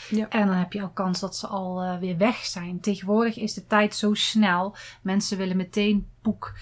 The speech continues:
Speaker 2: die informatie lezen. En wanneer het te lang duurt, oh, laat maar, volgende keer. Of ik lees hem straks wel even, als ik wat meer tijd heb.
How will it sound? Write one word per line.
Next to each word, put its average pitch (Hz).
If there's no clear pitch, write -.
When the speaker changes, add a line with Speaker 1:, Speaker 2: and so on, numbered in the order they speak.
Speaker 2:
die 208
informatie 185
lezen. 175
En 175
wanneer 180
het 170
te 208
lang 233
duurt, 226
oh, 185
laat 165
maar, 160
volgende 185
keer. 165
Of 226
ik 220
lees 196
hem 185
straks -
wel 170
even, 165
als 185
ik 208
wat 214
meer 214
tijd 196
heb. 156